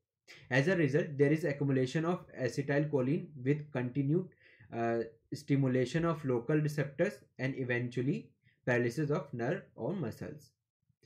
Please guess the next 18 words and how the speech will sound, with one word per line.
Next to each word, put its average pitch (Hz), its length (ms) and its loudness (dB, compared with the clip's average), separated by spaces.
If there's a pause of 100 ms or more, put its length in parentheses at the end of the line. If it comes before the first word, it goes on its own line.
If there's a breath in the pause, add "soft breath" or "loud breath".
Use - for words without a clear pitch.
(320 loud breath)
नर्व 151 280 4
और 170 80 6
मसल्स 151 600 0 (440)
के 143 80 0
अंदर 131 240 2
जो 139 340 0 (140)
लोकल 120 340 2
रिसेप्टर्स 131 500 -2
होते 117 240 0
हैं, 139 140 0
वहाँ 117 260 -2
पे 117 180 -2
acetylcholine 123 600 -4
का 127 60 -2
accumulation 113 400 -4
हो 117 220 -2
जाता 131 240 -2
है, 180 200 -8